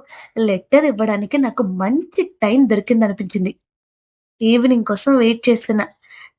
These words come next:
టైమ్ మాత్రం అస్సలు గడవట్లేదు. డైలీ మాత్రం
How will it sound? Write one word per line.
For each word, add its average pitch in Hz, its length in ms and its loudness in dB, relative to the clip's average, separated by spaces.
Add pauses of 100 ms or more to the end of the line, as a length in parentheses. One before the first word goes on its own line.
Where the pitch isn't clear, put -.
టైమ్ 330 340 2
మాత్రం 269 320 2 (120)
అస్సలు 381 400 -2
గడవట్లేదు. 285 640 0 (1000)
డైలీ 320 580 2
మాత్రం 277 560 0